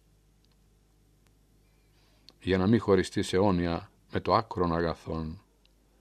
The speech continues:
που είναι ο Θεός. Δες ότι ο μεν καιρός της ζωής σου είναι λίγος, όπως λέει και ο Σολομών, «Ο λίγος εστί και λυπηρός ο βίος ημών»,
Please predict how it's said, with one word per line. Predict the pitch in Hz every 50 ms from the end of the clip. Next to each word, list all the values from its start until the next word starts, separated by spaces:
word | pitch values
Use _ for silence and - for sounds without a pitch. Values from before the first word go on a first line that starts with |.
| _ _ -
που | - 92
είναι | 90 87
ο | 80
Θεός. | - - 87 92 98 85 - - - - - - _ _ _ _ _ _ _ _ _ _ _ _ _ _ _ _ _ _ _ _ _ _ _ _ _ _ _ - - _ - - - - - - _
Δες | - 95 110 131 127 -
ότι | 127 113 110 98
ο | 95
μεν | 113 127 120
καιρός | 107 - 104 110 120 120 -
της | - 107 95
ζωής | 98 98 110 110
σου | - -
είναι | 104 101 95 90
λίγος, | 87 95 113 113 120 131 131 127 - - - - -
όπως | - - 90 80 90 90 90
λέει | 98 101 98
και | 85 90
ο | 85
Σολομών, | - - 98 87 82 82 92 107 117 131 139 131 - _ _ _ _ _ _ _ _ _ _ _ _ _ _ _
«Ο | - 110
λίγος | 117 139 147 117 101 90 - -
εστί | 92 - - - 123 113
και | 101 - 107
λυπηρός | 98 92 87 - 92 95 123 127 104 - -
ο | 92 85
βίος | 80 87 87 87 82 76 - -
ημών», | 87 82 82 87 85 82 80 85 98